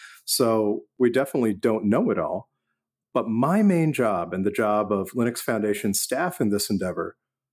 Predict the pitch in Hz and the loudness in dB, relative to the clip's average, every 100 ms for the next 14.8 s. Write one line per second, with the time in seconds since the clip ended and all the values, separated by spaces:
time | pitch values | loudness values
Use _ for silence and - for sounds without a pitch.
0 | _ _ _ 135 117 110 127 165 208 202 | _ _ _ 0 0 0 2 4 4 2
1 | - 147 139 139 - 98 110 98 - 123 | 2 0 0 0 -2 0 0 -2 -2 0
2 | 123 95 85 - - - 107 104 - 107 | 0 0 -4 -8 -4 0 2 0 -2 -2
3 | - - 107 117 160 196 196 - _ _ | -4 -2 0 2 0 -2 -4 -10 _ _
4 | _ _ _ _ 120 107 104 98 95 92 | _ _ _ _ -4 0 2 2 0 -2
5 | 92 - _ 120 113 139 170 - 151 156 | -4 -10 _ -2 0 0 -2 -4 -4 0
6 | 147 147 147 - - _ _ _ _ 123 | 0 0 -2 -8 -12 _ _ _ _ -2
7 | 120 120 110 - - - - 196 208 185 | 0 0 -4 -10 -20 -6 -2 2 4 4
8 | 160 120 123 127 - - 110 139 101 98 | 4 2 2 0 -2 -2 0 0 2 0
9 | 101 135 135 143 - 123 117 110 104 101 | 2 2 0 -4 0 2 2 2 2 0
10 | - - 101 107 - 98 107 - 82 - | 0 0 0 0 -2 -2 -2 -2 -6 -10
11 | _ _ _ _ - 131 117 110 117 113 | _ _ _ _ -2 0 2 2 4 2
12 | 107 - 110 113 147 165 - 110 107 113 | 0 -4 0 2 2 0 -2 0 2 2
13 | - 113 104 - 117 135 127 113 110 - | 2 2 2 0 2 2 2 0 0 0
14 | 104 101 107 127 120 110 98 | 0 2 2 2 2 2 0